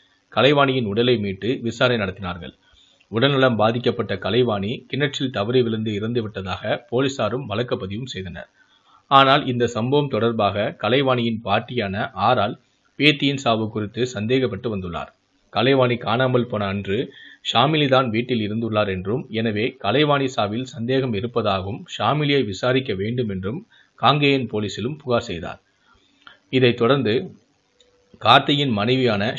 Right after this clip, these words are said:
ஷாமிலியை போலீஸ் நிலையம் அழைத்து வந்து போலீசார் விசாரணை நடத்தினார்கள். விசாரணையில் கலைவாணியை கிணற்றில் தள்ளி கொலை செய்ததை ஷாமிலி ஒப்புக்கொண்டுள்ளார். உடல்நலம்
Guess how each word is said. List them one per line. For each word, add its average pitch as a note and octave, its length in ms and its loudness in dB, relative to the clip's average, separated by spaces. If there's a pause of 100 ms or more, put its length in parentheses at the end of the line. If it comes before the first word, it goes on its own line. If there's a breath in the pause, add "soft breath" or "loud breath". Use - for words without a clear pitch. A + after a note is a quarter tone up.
ஷாமிலியை B2 540 2
போலீஸ் C3 300 0
நிலையம் A#2 280 0
அழைத்து A#2+ 300 -4
வந்து G2 340 -4
போலீசார் B2+ 460 0
விசாரணை A2 440 -2
நடத்தினார்கள். F2+ 420 -10 (360)
விசாரணையில் A2+ 720 0
கலைவாணியை B2+ 640 2
கிணற்றில் C#3 440 -4
தள்ளி A#2 260 -2
கொலை A2 260 -6
செய்ததை A#2+ 440 -8 (120)
ஷாமிலி A#2+ 340 0
ஒப்புக்கொண்டுள்ளார். F#2+ 720 -8 (520 soft breath)
உடல்நலம் B2+ 500 2